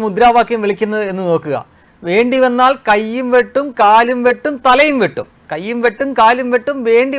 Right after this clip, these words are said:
വന്നാൽ തലയും വെട്ടും" എന്നാണ് പറയുന്നത്. അത് എല്ലാവർക്കും മനസ്സിലാവുന്ന പച്ച മലയാളത്തിൽ. അപ്പോൾ അതിൻ്റെ അർത്ഥം മനസ്സിലാവാതെ വിളിക്കുന്നതല്ല, അർത്ഥം നൂറ്റൊന്ന് ശതമാനം മനസ്സിലാക്കിയിട്ട് തന്നെ വിളിക്കുന്നതാണ്. അത്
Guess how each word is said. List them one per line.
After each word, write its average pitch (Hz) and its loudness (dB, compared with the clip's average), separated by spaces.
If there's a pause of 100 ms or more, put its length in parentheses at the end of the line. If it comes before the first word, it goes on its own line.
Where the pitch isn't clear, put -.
വന്നാൽ 247 -2 (160)
തലയും 254 2
വെട്ടും" 214 -2 (100)
എന്നാണ് 196 -2
പറയുന്നത്. 165 -4
അത് 226 -8 (120)
എല്ലാവർക്കും 269 0
മനസ്സിലാവുന്ന 214 -2 (140)
പച്ച - -6 (140)
മലയാളത്തിൽ. 175 -2 (520)
അപ്പോൾ 220 -2
അതിൻ്റെ 214 0
അർത്ഥം 240 -2
മനസ്സിലാവാതെ 220 0
വിളിക്കുന്നതല്ല, 185 -2 (100)
അർത്ഥം 208 -4
നൂറ്റൊന്ന് 247 -2
ശതമാനം 214 -2
മനസ്സിലാക്കിയിട്ട് 196 -4 (100)
തന്നെ 214 -2 (100)
വിളിക്കുന്നതാണ്. 180 -4 (400)
അത് 269 -4